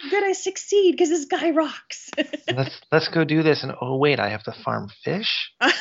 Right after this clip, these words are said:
Speaker 2: "Oh, wait, I have to
Speaker 1: Have to
Speaker 2: cap my
Speaker 1: farm
Speaker 2: valor."
Speaker 1: cauldrons?
Speaker 2: You're right. You know, there's, there's a lot that goes into a raid team.
Speaker 1: It's a,
Speaker 2: Uh, a, a
Speaker 1: it's the
Speaker 2: successful one.
Speaker 1: downside of raiding. <laughs> So
Speaker 2: Yeah. <laughs> Um, so as,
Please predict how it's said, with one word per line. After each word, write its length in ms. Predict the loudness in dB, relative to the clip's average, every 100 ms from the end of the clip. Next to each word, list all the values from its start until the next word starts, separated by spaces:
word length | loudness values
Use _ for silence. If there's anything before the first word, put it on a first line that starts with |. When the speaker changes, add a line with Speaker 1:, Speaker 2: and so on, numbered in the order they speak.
| 2 2 2 2 2 -2 0 -4 -4 -10 -8 -8 -8 -14 -14 -14 0
Speaker 2:
"Oh, 120 | 4
wait, 160 | 6 6
I 40 |
have 80 | 4
to 40 | 0
Speaker 1:
Have 80 | -2
to 60 |
Speaker 2:
cap 160 | -2 -2
my 120 | -4
Speaker 1:
farm 120 | -2
Speaker 2:
valor." 440 | 0 0 0 -4 -6
Speaker 1:
cauldrons? 920 | -6 -6 -4 -4 -4 -6 -6 -12 -16 -16
Speaker 2:
You're 140 | -6
right. 400 | 0 0 0 -6 -18 _ -16
You 100 | -12
know, 120 | -10
there's, 160 | -8 -8
there's 140 | -8
a 40 | -4
lot 200 | -2 -2
that 80 | -4
goes 180 | -6
into 200 | -6 -6 -8
a 40 |
raid 260 | -6 -10 -8
team. 280 | -8 -8 -16 -18 -14
Speaker 1:
It's 240 | -14 -12
a, 100 | -6
Speaker 2:
Uh, 140 | -2 -2
a, 40 | -2
a 40 |
Speaker 1:
it's 100 | -8 -8
the 60 | -8
Speaker 2:
successful 500 | -2 0 0 -2 -4
one. 120 | -4
Speaker 1:
downside 480 | -10 -12 -12 -8 -8
of 120 | -10 -10
raiding. 460 | -8 -8 -8 -6 -6
<laughs> 60 | -6 -12 -20 _ _
So 160 | -4 2
Speaker 2:
Yeah. 180 | 2 0 -4 -6 -6 -8 -8 -4
<laughs> 100 | -4 -4 -8 -8 -12 -12 -14 -18 -6
Um, 380 | 0 2 0 -6 -12
so 260 | -4 -2
as, 240 | -2 -4